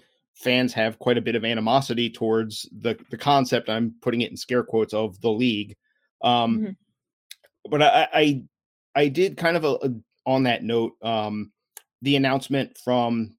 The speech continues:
Speaker 1: the N W S L P A mentioned over forty, uh, bargaining sessions, and there was some level of reporting slash rumors, whispers out there that it wasn't exactly a linear process.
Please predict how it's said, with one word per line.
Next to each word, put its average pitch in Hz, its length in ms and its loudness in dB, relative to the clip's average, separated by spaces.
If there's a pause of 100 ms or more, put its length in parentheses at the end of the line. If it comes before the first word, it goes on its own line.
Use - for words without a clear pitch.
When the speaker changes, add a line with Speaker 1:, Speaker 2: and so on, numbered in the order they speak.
(120)
Speaker 1:
the 123 100 2
N 123 60 2
W 120 240 0
S 113 100 -6
L 110 100 -2
P 120 240 -4
A 117 100 0
mentioned 113 580 -4 (160)
over 117 480 -2
forty, 117 720 -2 (180)
uh, 101 320 -2
bargaining 123 420 0
sessions, 107 680 -6 (440)
and 120 480 2 (480)
there 175 200 -2
was 180 200 0
some 151 600 0
level 135 500 4
of 117 580 0 (520)
reporting 143 880 2
slash 123 880 -2 (560)
rumors, 139 560 2
whispers 135 500 0
out 123 220 2
there 127 320 2
that 123 240 2
it 117 160 -2
wasn't 135 420 2 (200)
exactly 123 540 -2
a 107 60 -4
linear 123 400 2
process. 123 760 -6